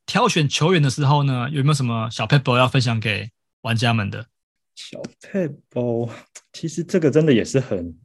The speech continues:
Speaker 2: 运气，像刚刚说的。
Speaker 1: 是不是，是不是累积啊？就是其实，呃，玩久了你会知道每个球员的一个习性，跟这个体系，跟这个所谓教练的调度上面，然后你就会，好像会从里面，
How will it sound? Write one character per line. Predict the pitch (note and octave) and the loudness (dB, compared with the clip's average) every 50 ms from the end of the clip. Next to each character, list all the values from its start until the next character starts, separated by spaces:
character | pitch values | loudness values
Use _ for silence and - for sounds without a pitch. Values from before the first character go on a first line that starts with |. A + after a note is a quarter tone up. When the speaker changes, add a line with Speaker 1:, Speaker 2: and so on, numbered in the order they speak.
| _ | _
Speaker 2:
运 | _ C3+ A#2+ A2 G2+ | _ 2 2 2 2
气， | - - G#2 | 0 -4 -6
像 | - - C3+ C3 | 0 2 2 4
刚 | - - F3 | 6 8 8
刚 | |
说 | - | 8
的。 | |
Speaker 1:
是 | G3+ A3+ | 8 8
不 | - | 6
是， | - | 6
是 | G#3+ | 6
不 | F#3+ | 8
是 | F#3 E3 | 8 8
累 | C3 B2 | 8 6
积 | B2 - - C#3+ D3+ | 4 4 4 6 6
啊？ | C#3 B2 | 6 6
就 | B2 E3 | 6 6
是 | F#3 G3+ G3 | 6 6 4
其 | D#3+ - F#3 | 2 0 2
实， | D#3 D#3+ F3 F3+ - - - _ _ _ _ | 2 2 2 0 -2 -6 -18 _ _ _ _
呃， | - C#3+ C#3 C#3 C#3+ D3+ - - _ _ _ _ _ _ _ _ | 0 2 2 4 2 2 -2 -6 _ _ _ _ _ _ _ _
玩 | D#3+ D3+ E3 F#3 | 4 6 8 8
久 | E3 - D3 C3 | 8 8 8 8
了 | |
你 | B2+ B2+ B2+ | 8 8 8
会 | C#3 E3+ | 8 8
知 | D3+ - | 8 6
道 | D#3 E3+ D#3+ D3 - _ _ _ _ | 4 4 4 4 0 _ _ _ _
每 | - D3 B2+ | -4 -2 0
个 | A#2+ B2+ | 0 0
球 | B2+ - D3 D3+ | 0 2 4 4
员 | D3+ C3+ | 4 4
的 | C3+ C#3+ | 2 0
一 | D3 | 0
个 | C#3+ C#3 | 0 0
习 | - - - A#2 A#2+ | 0 -2 -2 -2 -2
性， | A#2 - D3+ C3 A#2+ - _ _ _ _ _ _ | -2 0 0 -2 -2 -4 _ _ _ _ _ _
跟 | _ - D3 D3 | _ 0 2 4
这 | D3 | 4
个 | C#3+ C#3 | 4 2
体 | - - A#2+ G#2+ | 0 0 -2 0
系， | G#2 - - D3 B2+ | 2 2 2 2 0
跟 | A#2 - C#3+ D3+ D3+ | 2 2 2 2 2
这 | D3 D3 | 2 2
个 | C#3+ C#3 | 0 0
所 | A2+ B2 B2+ | 2 2 0
谓 | C3+ | 2
教 | B2+ - D3+ C#3+ | 4 4 4 4
练 | C#3+ C#3 | 4 4
的 | B2+ A#2+ | 2 2
调 | A2 - C#3+ B2+ | 0 2 0 2
度 | A#2+ C3+ B2 | 0 -2 -2
上 | A2 C3 B2+ | 0 0 0
面， | B2+ B2+ B2 A#2 A2+ | 0 -2 -2 -2 -2
然 | A2+ A#2+ | -2 -2
后 | B2 | 0
你 | A#2 | 0
就 | A2 C3 C3 | 0 0 -2
会， | B2 - - | -2 -6 -10
好 | - - - | -14 -8 -4
像 | A2+ C3 B2+ | -2 0 4
会 | B2+ C3+ B2+ | 4 2 2
从 | - A#2 A2+ A2 | 2 0 0 0
里 | A2 A2+ | 0 0
面， | A#2+ B2+ A#2+ | 0 0 -2